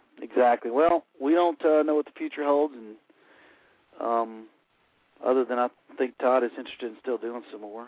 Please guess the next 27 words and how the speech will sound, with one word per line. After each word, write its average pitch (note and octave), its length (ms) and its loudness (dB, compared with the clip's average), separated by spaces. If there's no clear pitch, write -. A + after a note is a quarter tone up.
I G#2+ 60 -16
would G#2+ 180 -12
say A2+ 120 0
that. A2 200 0
He B2+ 120 -6
was A2+ 200 -12
clearly B2 320 -4
happy A#2 320 0
with G#2 260 -12
how A2 200 -4
it G#2+ 120 -8
went A2 220 -14
in G2 60 -20
California G#2+ 600 -8
and G2+ 120 -16
was F#2+ 200 -18
having G#2 240 -8
a G2 40 -18
good G2 200 -12
time. G2 340 -10
You F#2+ 60 -20
could - 200 -20
see G2 120 -14
that G2 180 -12
all G2 160 -8
over F#2+ 180 -10
his F#2+ 100 -20